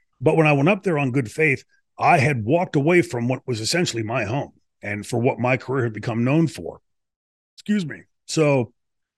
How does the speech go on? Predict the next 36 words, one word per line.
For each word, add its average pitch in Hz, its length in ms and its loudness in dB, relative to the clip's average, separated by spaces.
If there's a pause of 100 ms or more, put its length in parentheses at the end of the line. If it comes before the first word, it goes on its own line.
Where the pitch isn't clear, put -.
(520)
that 165 320 2
to 165 100 0
me 170 320 4
was 127 360 0
more 165 500 6
than 123 400 0 (260)
me 120 460 2 (220)
splaying 143 580 2
myself 98 540 -4 (100)
for - 80 -10
the 104 80 -4
W 107 220 0
W 92 260 -6
E. 80 240 -14 (120)
I 107 200 0
am 104 300 -2
opening 147 340 4
myself 135 460 0
up 113 180 -2
to 107 100 -8
you 107 200 -2
and 95 140 -4
giving 110 260 0
you 104 220 -2 (100)
the 107 140 -2
opportunity 104 440 -4
to, 95 100 -10 (100)
to 113 80 -10
use 107 180 -6
this 90 120 -4
character. - 520 -8 (800)
Uh, 98 360 -2 (580)
in 143 140 2
hindsight, 151 540 2
I 127 160 2
still, 175 640 2